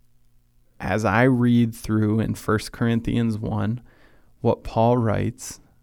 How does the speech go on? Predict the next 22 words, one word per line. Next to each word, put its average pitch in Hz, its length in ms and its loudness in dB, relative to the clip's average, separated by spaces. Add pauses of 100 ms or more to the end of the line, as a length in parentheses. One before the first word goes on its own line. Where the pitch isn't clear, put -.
(680)
about 110 460 -4
preaching 123 520 0
Christ - 600 -2
crucified, 120 1000 -4 (1160)
the 110 100 -4
people 135 460 0
who 135 240 0
hear 147 460 2
it 123 240 2
and 120 240 -2
react 120 760 0 (960)
are, 113 260 0 (220)
are 113 160 2
not, 113 400 2 (420)
y-, - 200 -6 (100)
you 117 240 0
wouldn't 117 300 2
call 117 300 2
'em 110 140 2
Jews 113 420 2
and 113 180 4
Gentiles 113 960 0